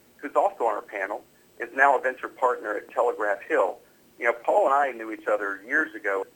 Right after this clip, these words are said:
during my days at Applied Biosystems, and I don't know if many people know this, but Applied Biosystems primarily was there because of the vision of Paul Grossman. As an I P attorney, he worked very closely with Mike Hunkapiller in the early days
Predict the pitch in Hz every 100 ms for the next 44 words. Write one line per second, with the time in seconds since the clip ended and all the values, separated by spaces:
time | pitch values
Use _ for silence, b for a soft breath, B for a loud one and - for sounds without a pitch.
0 | - 123 113 101 107 107 104 98 - -
1 | 101 - 107 107 - - - - - 107
2 | 143 165 - 110 - _ - 113 107 110
3 | 92 92 101 123 98 95 - - - _
4 | _ _ _ 110 - - 214 131 135 -
5 | - 104 - - - _ _ - 117 113
6 | 117 135 123 101 95 - - 110 - 113
7 | 107 104 - 101 98 98 110 104 92 -
8 | - 98 - 95 107 - - - _ 104
9 | 104 104 120 - 139 117 - 131 123 120
10 | - b b _ - 135 120 117 - 117
11 | 113 - 120 - 104 104 110 - 123 120
12 | 127 120 120 113 104 98 107 113 107 107
13 | 104 101